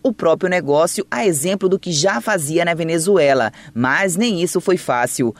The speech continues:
No primeiro curso de empreendedor que se inscreveu, não fechou turma por falta de alunos.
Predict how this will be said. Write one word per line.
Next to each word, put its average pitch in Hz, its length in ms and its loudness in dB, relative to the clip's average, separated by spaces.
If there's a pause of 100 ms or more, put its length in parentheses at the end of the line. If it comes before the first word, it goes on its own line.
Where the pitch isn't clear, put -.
(140)
No 120 100 0
primeiro 131 380 0
curso 147 340 0
de 143 140 -2
empreendedor 143 540 0
que 143 120 -4
se 139 120 -6
inscreveu, 175 560 2
não 202 240 0
fechou 226 300 -2
turma 185 400 0
por 285 180 -4
falta 175 340 -2
de 156 120 0
alunos. 120 560 0